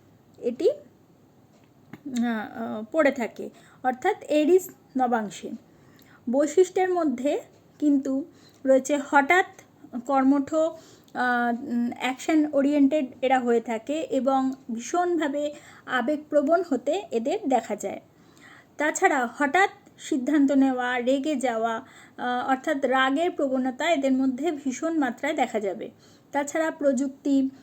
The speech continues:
আহ, তাছাড়া ইঞ্জিনিয়ারিং, মিলিটারি বা, আহ, তোমার খেলাধুলার দিকে কিন্তু এদের টান থাকতে বেশি মাত্রায় দেখা যাবে।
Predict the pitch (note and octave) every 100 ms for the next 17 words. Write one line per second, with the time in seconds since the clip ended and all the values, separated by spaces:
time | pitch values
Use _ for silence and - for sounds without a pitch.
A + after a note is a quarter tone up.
0 | - - A#3+ A3+ A3 A3 B3 B3 C4 C4
1 | C#4 C#4 C#4 D4 D4 C#4 C#4+ C#4 C#4 C4+
2 | - - C4 D4 D4 C#4 C#4 C#4 C#4 -
3 | - - A#3 A#3 A#3 A#3 A3+ - B3 A3+
4 | B3 B3+ A#3+ A#3+ A#3+ C#4 C#4+ D#4 D#4+ E4+
5 | E4+ F4 C#4+ A#3+ C4+ D4+ D4 C4+ C4 D4
6 | A3+ C4 C#4 C4+ B3 A#3+ C4 C4 - F#4+
7 | C#4 A#3+ C#4 C4+ A#3+ C#4+ F4+ C4 - G#3
8 | F3 -